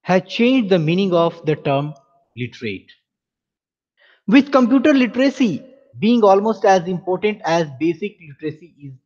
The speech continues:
in many cases. Computer essential, computer education is an essential course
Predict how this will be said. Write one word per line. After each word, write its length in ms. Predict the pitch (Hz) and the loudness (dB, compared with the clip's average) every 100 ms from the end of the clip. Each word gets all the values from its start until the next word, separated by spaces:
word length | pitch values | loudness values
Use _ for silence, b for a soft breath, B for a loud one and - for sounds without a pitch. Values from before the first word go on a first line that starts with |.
| _ 139 | _ -6
in 160 | 147 | -2
many 240 | 135 139 143 | 0 -2 -4
cases. 540 | 113 - 120 - _ _ _ _ _ _ _ _ _ _ _ _ _ _ _ _ b b - | -8 -10 -16 -18 _ _ _ _ _ _ _ _ _ _ _ _ _ _ _ _ b b 0
Computer 440 | 233 220 285 285 302 | 2 4 4 6 4
essential, 680 | - 240 247 240 254 247 - - - - - - _ _ _ _ _ _ _ _ _ _ - | 4 4 2 2 4 2 2 -10 -20 -20 -20 -20 _ _ _ _ _ _ _ _ _ _ -6
computer 540 | 160 156 180 160 208 | -6 -4 -4 0 0
education 540 | 170 147 151 156 185 170 | 0 -6 -6 -6 -6 -8
is 200 | 156 151 | -4 -2
an 180 | 143 | -2
essential 480 | 143 - 220 208 269 - | -6 -4 -2 2 0 0
course 420 | - 240 233 127 | 4 6 6 4